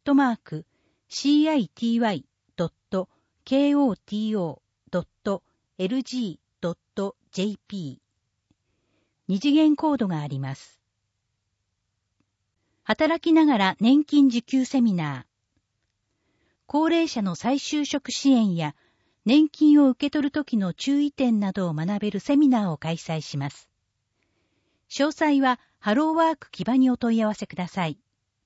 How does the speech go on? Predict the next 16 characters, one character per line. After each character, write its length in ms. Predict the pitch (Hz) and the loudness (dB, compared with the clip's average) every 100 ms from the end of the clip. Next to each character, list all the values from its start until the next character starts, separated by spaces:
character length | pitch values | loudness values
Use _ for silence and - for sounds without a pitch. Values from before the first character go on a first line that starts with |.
| _ _ _ _ _ _ _ _ _ _ _ _ _ | _ _ _ _ _ _ _ _ _ _ _ _ _
日 240 | 285 311 | 2 2
時、 240 | 262 151 151 _ _ | -4 -6 -12 _ _
八 260 | - 196 320 | -12 -6 -2
月 240 | 311 302 | -2 -2
十 200 | 262 294 | -2 -2
三 260 | 285 311 277 | 2 4 4
日 440 | 220 - - 165 _ | 4 0 -8 -12 _
水 440 | - - 269 269 | -14 0 4 4
曜、 280 | 262 190 147 _ - | 4 2 -2 _ -4
十 220 | 285 311 | -2 0
時 140 | 262 | -2
か 160 | - 175 | -6 -6
ら 120 | 151 | -6
十 220 | 135 208 | -2 0
二 160 | 226 202 | 2 0
時。 220 | - 143 | -4 -16